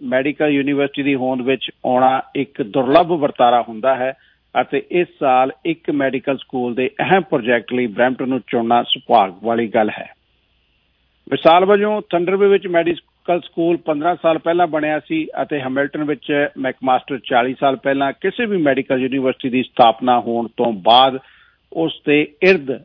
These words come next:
ਰਲਵੇਂ ਮਿਲਵੇਂ ਬਿਜ਼ਨਸਾਂ ਦਾ ਅਨੇਕਾਂ ਅਵਸਰ ਪੈਦਾ ਹੋ ਜਾਂਦੇ ਨੇ। ਅੱਜ ਪ੍ਰੀਮੀਅਰ ਡਗ ਫੋਰਡ ਦਾ ਬਰੈਂਪਟਨ ਦਾ ਆਉਣ ਦਾ ਪ੍ਰੋਗਰਾਮ ਹੈ, ਜਿਸ ਦੌਰਾਨ ਇਹਨਾਂ ਪ੍ਰੋਜੈਕਟਾਂ ਬਾਰੇ ਵਿਸਥਾਰ ਵਿੱਚ ਜਾਣਕਾਰੀ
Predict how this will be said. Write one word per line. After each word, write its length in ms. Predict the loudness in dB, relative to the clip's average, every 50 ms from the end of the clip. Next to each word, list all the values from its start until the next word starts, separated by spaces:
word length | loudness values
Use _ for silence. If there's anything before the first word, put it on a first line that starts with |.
| _ -12
ਰਲਵੇਂ 440 | -2 2 2 4 4 4 2 2 0
ਮਿਲਵੇਂ 460 | 0 0 -2 -2 -2 -4 -6 -6 -8 -10 _ _
ਬਿਜ਼ਨਸਾਂ 560 | -8 -8 -8 -8 -10 -14 -14 -4 -2 0 0 2
ਦਾ 300 | 2 0 0 0 -2 _ -6
ਅਨੇਕਾਂ 580 | -4 0 0 0 -2 0 2 2 2 2 2 -2
ਅਵਸਰ 240 | -4 -4 -8 -10 -8
ਪੈਦਾ 320 | -4 -4 -2 0 -2 -2
ਹੋ 160 | -2 -4 -4
ਜਾਂਦੇ 280 | -4 -4 -2 -2 -2 -2
ਨੇ। 160 | -2 -6 -8 -12 -18 _ _ _ _ 2 4 4
ਅੱਜ 160 | 4 2 -2
ਪ੍ਰੀਮੀਅਰ 420 | -8 -6 -4 -2 -2 0 0 -2 0
ਡਗ 200 | 0 0 0 -2
ਫੋਰਡ 300 | -4 _ -6 -4 -4 -2
ਦਾ 160 | 0 0 0
ਬਰੈਂਪਟਨ 440 | 0 0 -2 -2 -2 -6 -8 -6 -2
ਦਾ 200 | 0 0 0 -2 -4
ਆਉਣ 220 | -6 -6 -4 -2
ਦਾ 100 | -2 -4
ਪ੍ਰੋਗਰਾਮ 520 | -2 -2 -2 0 2 4 2 2 2 2
ਹੈ, 100 | -2 -4 -4 -8 -18 _ _ _ _ -2
ਜਿਸ 200 | 0 0 0 0
ਦੌਰਾਨ 340 | _ -2 0 2 2 0 -2 -4
ਇਹਨਾਂ 240 | -6 -2 0 0 0
ਪ੍ਰੋਜੈਕਟਾਂ 540 | 0 -2 -8 -4 -4 -4 -4 -2 -4 -4 -2
ਬਾਰੇ 400 | 0 0 0 2 0 -2 -2 -4 -10 _ _ -8
ਵਿਸਥਾਰ 420 | -8 -8 -2 2 4 4 4 4
ਵਿੱਚ 160 | 2 -2 -4 -6 -8 -4
ਜਾਣਕਾਰੀ 600 | -2 0 0 -2 -2 0 0 0 0 0 -4 -6